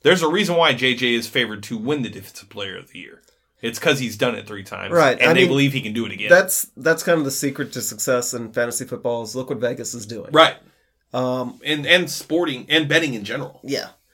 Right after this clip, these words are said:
Speaker 2: So, it's always, with Watt being back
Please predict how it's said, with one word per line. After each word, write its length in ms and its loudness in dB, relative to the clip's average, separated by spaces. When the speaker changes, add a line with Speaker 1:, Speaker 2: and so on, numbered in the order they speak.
Speaker 2:
So, 560 2
it's 260 -10
always, 800 4
with 240 -4
Watt 720 0
being 360 0
back 360 0